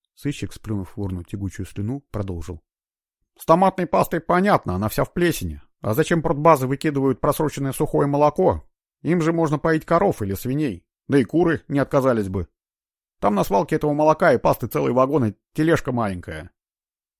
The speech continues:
Ну да ладно, к делу не относится. И тут я обратил внимание на кипу паспортов в углу. Спрашиваю, откуда они?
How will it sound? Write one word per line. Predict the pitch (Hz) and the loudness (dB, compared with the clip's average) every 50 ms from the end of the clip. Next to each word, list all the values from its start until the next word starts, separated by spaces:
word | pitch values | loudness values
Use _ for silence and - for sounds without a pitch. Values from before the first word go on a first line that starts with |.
| _ _ | _ _
Ну | - 156 | -2 0
да | 160 165 165 | 4 4 6
ладно, | 160 131 92 85 87 82 - - _ _ _ _ _ | 4 4 2 0 -6 -12 -14 -18 _ _ _ _ _
к | - 117 | -4 0
делу | 131 151 135 131 | 2 2 2 2
не | 131 127 | 0 -2
относится. | 123 - 127 98 92 - - - 85 76 - _ _ _ _ _ _ _ _ _ - | -4 -4 -4 -6 -6 -8 -12 -14 -14 -14 -16 _ _ _ _ _ _ _ _ _ -4
И | - 139 | -2 0
тут | - 214 220 | 0 0 0
я | 175 151 151 | 2 2 2
обратил | 143 123 110 - 160 160 | 4 2 2 0 0 -2
внимание | 139 120 123 139 147 143 117 | -2 0 0 0 0 -2 -2
на | 104 101 95 | -4 -4 -6
кипу | - 151 - - 139 | -6 -6 -4 -4 -6
паспортов | - - - - 233 - - - 120 - - | -6 -6 -4 -2 -2 -2 0 -2 -4 -2 -4
в | 95 | -8
углу. | 87 90 80 78 85 - _ _ _ _ - | -8 -8 -10 -12 -14 -16 _ _ _ _ -8
Спрашиваю, | - 139 139 127 - - 107 107 131 | -2 0 0 0 0 0 -2 -2 -2
откуда | - - 202 165 135 101 | -2 -2 0 2 2 0
они? | 92 87 85 82 | 0 -4 -10 -14